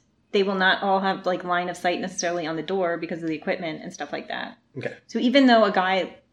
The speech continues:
Speaker 1: charged into that room screaming bloody murder and locked the door behind him, I think there's still a possibility that we might be able to sneak into the room.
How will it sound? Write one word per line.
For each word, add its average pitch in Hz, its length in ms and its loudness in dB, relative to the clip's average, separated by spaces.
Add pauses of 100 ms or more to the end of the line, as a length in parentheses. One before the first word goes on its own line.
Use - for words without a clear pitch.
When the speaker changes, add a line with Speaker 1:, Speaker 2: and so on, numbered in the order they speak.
(140)
Speaker 1:
charged 185 400 4
into 190 160 -2
that 185 180 2
room 175 260 -4
screaming 170 440 -6
bloody 165 200 0
murder 165 300 0
and 170 140 -2
locked 165 260 -6
the 180 60 -4
door 165 160 -4
behind 160 340 -6
him, 254 280 -2 (420)
I 190 80 -4
think 208 180 0
there's 180 200 0
still 202 220 -2
a - 440 -2
possibility 185 440 -2
that 156 100 -2
we 180 80 -6
might 175 180 -4
be 156 60 -6
able 131 100 -6
to - 60 -12
sneak 156 220 -8
into 156 160 -10
the 160 80 -12
room. - 260 -10